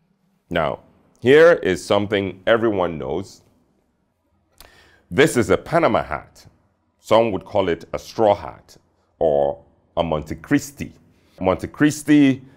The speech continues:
is a specific term for the type of straw that is used to make this hat, which is a very rare straw from Ecuador or Panama. This specific one was sourced from Panama. Most of my hats are from Optimo, and they use, uh, nothing but the best materials. But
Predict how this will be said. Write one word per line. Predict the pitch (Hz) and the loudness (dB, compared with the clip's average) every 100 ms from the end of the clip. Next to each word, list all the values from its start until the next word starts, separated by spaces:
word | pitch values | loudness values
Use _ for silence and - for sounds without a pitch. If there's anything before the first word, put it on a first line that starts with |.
| - | -6
is | 87 80 | -6 -6
a | 82 | -10
specific | - 78 131 127 139 - | -10 -8 -4 -2 -2 0
term | 107 107 123 | 2 2 0
for | 95 | -6
the | 76 76 | -6 -6
type | 101 101 85 | -2 -2 -4
of | 73 | -12
straw | - - 98 101 151 - _ | -14 -6 0 0 0 -6 _
that | 71 78 | -4 -4
is | 73 69 | -4 -12
used | 76 92 104 - | -10 -8 -8 -8
to | 82 | -8
make | 73 87 92 | -2 -4 -2
this | 90 85 | -4 -4
hat, | - 90 123 - - - | -4 -4 -4 -6 -20 -8
which | 92 107 - - | -4 -4 -6 -6
is | 92 78 | -4 -4
a | 78 | -6
very | 69 117 139 135 | -4 2 2 2
rare | 92 92 95 | 0 0 0
straw | - - 87 | -2 -4 -4
from | - 78 69 - | -2 -6 -6 -6
Ecuador | 147 - 92 71 60 - | -6 -2 -4 -4 -8 -8
or | 76 71 | -6 -6
Panama. | - 131 107 73 - _ - | -6 -6 -4 -8 -12 _ -6
This | 92 123 | -2 -2
specific | - 104 110 101 - | -4 -6 -6 -8 -8
one | 95 90 | -8 -6
was | 76 73 | -8 -10
sourced | - 135 - | -6 -6 -6
from | - 71 | -8 -8
Panama. | 67 82 73 58 50 _ _ _ - | -4 -4 -4 -10 -16 _ _ _ 2
Most | 113 113 | 2 2
of | 92 | -8
my | 78 | -8
hats | 90 87 - | -2 -2 -2
are | 78 | -10
from | - 71 | -10 -8
Optimo, | - 90 - 104 127 - _ _ _ _ | -6 -6 -4 -2 -2 -2 _ _ _ _
and | 87 78 | -4 -4
they | 73 | -4
use, | 73 80 85 80 85 | -6 -6 -6 -8 -2
uh, | 76 71 69 | 0 0 -2
nothing | 76 92 95 85 | -2 -2 -2 -6
but | 78 67 | -6 -6
the | |
best | 69 82 - | -4 -4 -4
materials. | 78 71 80 73 71 | -14 -8 -6 -4 -6
But | - 78 - | -2 -4 -4